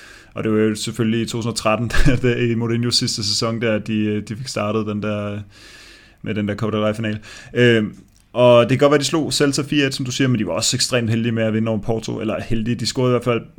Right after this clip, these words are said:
alle målene kom jo, øh, sent i, i kampen, og du, som du siger, de har tabt mod Villarreal, spillet udgået med Sociedad, så de er,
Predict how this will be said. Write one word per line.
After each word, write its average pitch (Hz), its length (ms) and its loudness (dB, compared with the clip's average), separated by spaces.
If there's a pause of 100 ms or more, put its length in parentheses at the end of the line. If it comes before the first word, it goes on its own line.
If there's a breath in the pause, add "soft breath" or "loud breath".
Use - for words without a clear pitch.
(180)
alle 131 140 2
målene 120 240 2
kom 113 240 0
jo, 110 260 0
øh, 104 260 -2
sent 113 320 -2
i, 110 200 0
i 107 40 -6
kampen, 113 420 -2
og 107 320 -2 (280)
du, 113 100 -6
som 113 340 -10
du 104 80 -8
siger, 120 180 -2
de 117 60 -2
har 113 60 0
tabt 113 220 0
mod 117 100 -4
Villarreal, 113 320 0
spillet 117 220 -2
udgået 117 200 -2
med 110 80 -2
Sociedad, 110 400 -2
så 113 120 -4
de 90 120 -6
er, 85 40 -8